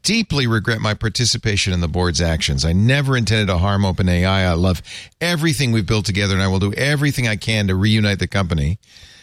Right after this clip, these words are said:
Obviously, after being harangued, uh, <laughs> by, by, uh, Brockman's wife.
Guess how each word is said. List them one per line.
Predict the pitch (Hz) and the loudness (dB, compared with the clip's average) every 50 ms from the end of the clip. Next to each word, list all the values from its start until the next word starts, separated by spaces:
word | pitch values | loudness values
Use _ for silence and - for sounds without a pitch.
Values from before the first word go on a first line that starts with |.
| - _ - | -18 _ -6
Obviously, | 92 117 95 110 107 - - 104 98 95 | -4 -2 -2 0 0 0 0 0 0 -2
after | 95 92 - - 90 | -2 -2 -4 -4 -4
being | 80 95 92 | -2 0 0
harangued, | 87 85 98 92 92 90 90 90 92 104 101 92 95 - - | 2 2 2 2 2 2 2 2 2 2 2 0 0 -2 -2
uh, | - 90 85 82 82 80 - | -2 0 0 2 0 0 -2
<laughs> | - | -4
by, | 76 73 82 - - - - 160 - - 151 | -6 -2 -2 -2 -2 -2 -2 -4 -4 -2 -2
by, | 131 98 131 117 107 107 104 | -2 0 0 0 0 0 0
uh, | 101 101 101 | 2 0 0
Brockman's | 92 113 113 101 92 85 101 95 87 82 | 0 0 -2 -2 -2 -2 -2 -2 -2 0
wife. | 90 85 82 92 95 - | 0 0 0 0 -2 -4